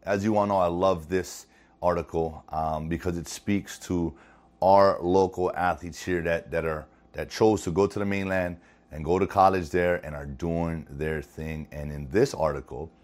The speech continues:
we're highlighting Campbell grad Alessia Ranches. She's at Iowa State right now playing softball.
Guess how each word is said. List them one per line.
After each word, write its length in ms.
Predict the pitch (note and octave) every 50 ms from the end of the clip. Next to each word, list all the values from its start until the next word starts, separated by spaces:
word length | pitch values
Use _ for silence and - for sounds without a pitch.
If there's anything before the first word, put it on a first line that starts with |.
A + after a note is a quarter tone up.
| _ _ _ _ _ _ _ _ -
we're 140 | E2 F2+
highlighting 560 | E2+ - F#2 F2+ F2 E2 D#2+ D2+ D2 D2+ D2+ C#2+ - _ _ _ _
Campbell 500 | - - A2+ A#2 B2 B2 A#2 A2+ A2+ A2
grad 460 | F#2 E2+ F#2 G2 G2 F#2+ F#2+ F#2+ F2 -
Alessia 580 | D#2 D#2+ F2 G2 G#2 G2+ - - G2 F#2+ F#2 F#2 - _ _
Ranches. 680 | - D2+ F#2+ G2 G2 F#2+ - - F#2+ F#2+ F2+ E2+ - - - - - - - - _ _
She's 220 | - - G#2+ G#2 A2
at 160 | G#2+ - - -
Iowa 380 | F#2+ A2+ B2 C3 B2 B2 A#2+
State 400 | A#2 - - - A#2 A2 - - -
right 180 | D2 D#2+ E2+ E2
now 260 | D#2+ D2+ D2+ D2 C#2+ - _ _ _ _ _ _
playing 240 | - F#2+ F2+ F2+ E2+
softball. 580 | - - E2 D2 C2+ - - _ - A#1+ B1+